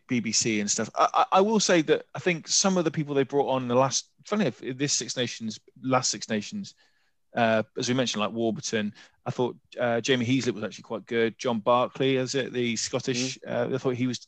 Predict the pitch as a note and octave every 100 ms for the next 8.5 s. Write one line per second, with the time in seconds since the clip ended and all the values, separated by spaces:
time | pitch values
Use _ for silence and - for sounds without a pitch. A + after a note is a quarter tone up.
0 | - B2+ - C3 B2 - - - E3+ B3+
1 | G#3+ G3 F#3+ F#3+ F#3 F#3 D#3 F3 D#3+ C#3
2 | B2 B2+ B2 A#2+ A2+ - B2 A#2 A2+ -
3 | _ _ A2+ G#2+ G#2+ - B2 C3 B2+ C3
4 | C3 C3 B2+ A#2 - B2 A#2 G#2 A2 A2
5 | G#2+ A2+ A2 G#2 G#2+ G#2+ - G#2+ A#2+ B2+
6 | A#2+ A#2+ A2+ C#3 A#2 A#2 G#2+ A#2 G#2+ -
7 | - - B2+ A#2+ G#2+ A#2 A2 A#2+ A2 G#2
8 | A2 A#2+ G2 F2